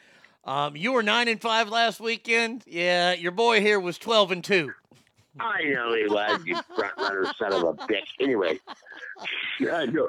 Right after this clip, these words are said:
Speaker 2: It's like, really? You, you're making fun of me? I'm winning. Oh, that's right. I guess
Speaker 1: Yeah.
Speaker 2: you're the one that
Speaker 1: Um,
Speaker 2: gets the
Speaker 1: bringing
Speaker 2: best.
Speaker 1: my season total now to a hundred and one wins.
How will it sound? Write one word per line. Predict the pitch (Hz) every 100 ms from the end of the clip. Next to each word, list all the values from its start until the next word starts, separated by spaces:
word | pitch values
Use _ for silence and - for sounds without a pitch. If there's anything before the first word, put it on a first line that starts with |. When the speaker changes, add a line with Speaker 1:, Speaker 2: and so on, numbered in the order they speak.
| - -
Speaker 2:
It's | 101 -
like, | 120 90
really? | 139 143 127 - - -
You, | 123 135 -
you're | 113 117 135
making | 131 127 -
fun | 120
of | 127
me? | 123
I'm | 107 117
winning. | 117 117 104 76 69 -
Oh, | 123 113 104
that's | 104 -
right. | 98 156
I | 143
guess | 151 147
Speaker 1:
Yeah. | 143 135
Speaker 2:
you're | -
the | 160
one | 156 147
that | 143 - - 170
Speaker 1:
Um, | 175 175 -
Speaker 2:
gets | 156
the |
Speaker 1:
bringing | 226 247 240
Speaker 2:
best. | 220
Speaker 1:
my | 208 202
season | - 254 262 208 226 202
total | 202 208 196 196
now | 180 175 180
to | - 196
a | 180
hundred | 165 196 269 277 254
and | 220 196
one | 202 226 220
wins. | 202 220 175 170 180